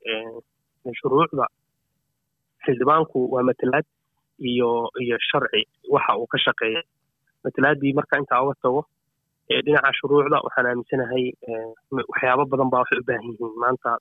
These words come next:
Soomaaliya, eh, in laga hormariyo dhinaca sharciga.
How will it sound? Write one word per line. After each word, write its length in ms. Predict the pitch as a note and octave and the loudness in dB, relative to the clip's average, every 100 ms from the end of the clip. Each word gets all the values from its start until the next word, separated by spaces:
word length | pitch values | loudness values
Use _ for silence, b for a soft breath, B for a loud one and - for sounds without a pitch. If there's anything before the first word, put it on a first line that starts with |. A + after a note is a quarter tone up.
| - | -6
Soomaaliya, 480 | - A#2+ B2 A2+ A2+ A#2 _ _ _ _ _ | -4 2 2 2 -4 -8 _ _ _ _ _
eh, 180 | A#2+ A2+ A2+ | -2 0 -2
in 80 | B2+ | 0
laga 160 | B2 A#2+ - | 0 -2 -4
hormariyo 400 | A#2 A2+ A2 A2+ | -4 -4 -4 -4
dhinaca 400 | A#2 A2 G#2+ G#2+ _ _ - | -4 -2 -2 -4 _ _ -2
sharciga. 360 | B2 A2 A#2 | -2 -2 -4